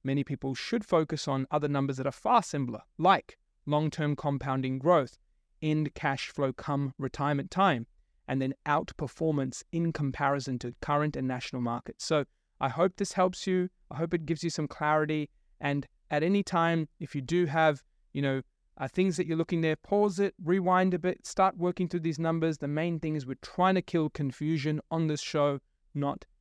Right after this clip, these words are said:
add to it. Bring simplis-, simplicity to your investing journey. It's helped me a lot. And use that learning and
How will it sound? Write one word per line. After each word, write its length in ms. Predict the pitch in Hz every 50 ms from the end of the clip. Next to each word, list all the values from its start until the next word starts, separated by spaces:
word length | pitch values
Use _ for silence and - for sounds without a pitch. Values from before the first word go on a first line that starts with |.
| _ _
add 280 | - 131 131 127 123 - - _ _ -
to 180 | - 131 117
it. 80 | 104 - _ _ _ _ _ _ _ -
Bring 200 | 123 160 160 165
simplis-, 480 | - - 160 - - 160 156 - - - -
simplicity 560 | - - 151 135 - 151 - - 156 147 143
to 140 | - - 143
your 60 | 143
investing 420 | 139 135 147 - - - 151 151
journey. 360 | 139 143 147 147 151 147 147 - _ _ _ _ -
It's 120 | 120 -
helped 340 | - - 147 151 156 - -
me 120 | 156 147 147
a 80 | 143
lot. 320 | 139 139 143 147 151 147 - - _ _ _ _ _
And 220 | - 135 135 143
use 280 | 151 160 185 208 208 180
that 240 | 196 196 185 175 - _ _ _ _ _
learning 680 | - 147 147 151 160 170 180 185 180 165 139 127 113 - - _ _ -
and 280 | 147 147 143 143 139